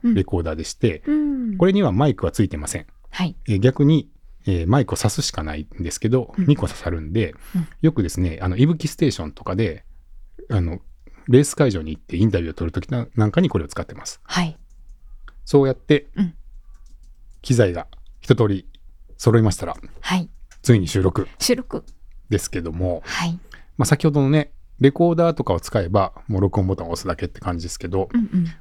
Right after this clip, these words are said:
Speaker 1: オーディオインターフェースを介して、パソコンで録音するときには、
Speaker 2: うん。
Speaker 1: 録音するソフトを使わなきゃいけません。
Speaker 2: はい。あと、ユーエスビーでマイクをそのままパソコンに挿すときもそうですね。
Speaker 1: そうですね。
Speaker 2: うんうん。
Speaker 1: はい。で、そういうときによく使われる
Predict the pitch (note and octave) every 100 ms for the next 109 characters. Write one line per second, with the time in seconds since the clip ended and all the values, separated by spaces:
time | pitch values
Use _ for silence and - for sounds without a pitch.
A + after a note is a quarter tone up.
0 | - E3+ F3 F3+ F3+ F3 D#3+ E3+ C#3+ -
1 | - B2 A2 - - A#2 - - D#3+ G2
2 | - - - A#2 - E3+ D#3 C#3+ C#3 -
3 | - - - A2+ - G#2 - F#2+ G2+ F2+
4 | E2 A2 G2 - G#3+ F#3 - - - -
5 | - B2+ D3 C3+ C3+ A#2+ D#3+ - F#2 E2
6 | - - F2+ E2 F2+ F2 E2 - E2 -
7 | - - F#3+ - - A3 G3 F3+ A3 B3+
8 | C4+ - C4+ C#4 A#3+ A#3+ B3 - - -
9 | - - A3 G3+ F#3 F3+ G3 F#3+ F#3+ F#3+
10 | G3+ G#3 G#3+ A3+ B3 C#4 D#4+ G#3 - -
11 | G#3+ C#4+ - B2+ A#2 - A2 C3 A3 F3
12 | E3+ D#3 - F2 - - C#3+ G#3+ G3+ D3+
13 | A2+ A#2 A2+ - - G2+ G2 G2+ C#3